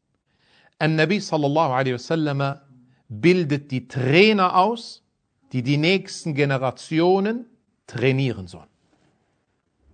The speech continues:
Wir brauchen Trainer, wir brauchen Vorbilder.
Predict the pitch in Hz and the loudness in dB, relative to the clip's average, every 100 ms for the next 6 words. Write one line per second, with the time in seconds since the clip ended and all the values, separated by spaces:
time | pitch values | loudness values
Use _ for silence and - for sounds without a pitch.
0 | _ _ _ _ _ - 127 175 269 190 | _ _ _ _ _ -16 -6 2 2 4
1 | 180 202 151 139 202 196 104 - _ - | 4 4 0 -4 -2 -2 -6 -14 _ -4
2 | 165 170 156 139 - 208 143 120 90 | 2 4 4 2 2 4 2 -2 -6